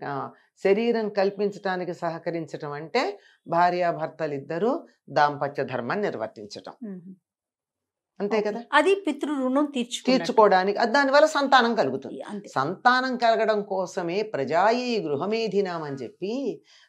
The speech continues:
Speaker 1: రఘువంశరాజుల గురించి చెప్పడం ఏమిటంటే, ఈ సంసారం ఎందుకు చేసేవాడు, దాంపత్య ధర్మాన్ని ఎందుకు నిర్వర్తించేవారంటే సంతానం కోసం మాత్రమే.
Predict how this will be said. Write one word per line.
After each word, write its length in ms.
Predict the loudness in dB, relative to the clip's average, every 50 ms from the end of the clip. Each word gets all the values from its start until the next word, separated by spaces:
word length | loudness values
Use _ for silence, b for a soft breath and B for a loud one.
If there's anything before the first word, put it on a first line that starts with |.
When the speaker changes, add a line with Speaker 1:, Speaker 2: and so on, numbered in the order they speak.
| b -2
Speaker 1:
రఘువంశరాజుల 920 | -2 0 0 0 0 0 -2 -4 -2 0 0 0 0 0 -2 -4 -4 -4
గురించి 300 | -4 -6 -6 -10 -10 -8 -8
చెప్పడం 340 | -8 -6 -6 -8 -6 -6 -6
ఏమిటంటే, 680 | -6 -6 -6 -6 -6 -6 -4 -2 0 0 -2 -2 -6 b b b b b -6
ఈ 100 | -6 -6
సంసారం 580 | -4 -4 -6 -6 -6 -2 0 2 2 2 0 -2
ఎందుకు 260 | -2 -2 -4 -4 -2 -4
చేసేవాడు, 680 | -4 -4 -4 -4 -4 -2 0 0 -2 -2 -4 -6 -6 -4
దాంపత్య 600 | 0 0 0 0 0 -2 -4 -4 -4 -4 -4 -4
ధర్మాన్ని 460 | -2 -2 -4 -2 -2 -4 -4 -4 -6
ఎందుకు 200 | -8 -8 -8 -8
నిర్వర్తించేవారంటే 1160 | -8 -8 -8 -8 -8 -10 -10 -10 -10 -10 -8 -8 -8 -8 -8 -8 -10 -10 -6 -6 -6 -6 -6 b b b b b
సంతానం 600 | -4 -2 -2 -2 0 2 2 2 2 2 -2 0
కోసం 360 | 0 -2 0 2 2 2 6
మాత్రమే. 480 | 6 4 4 4 0 -2 -2 -2 -6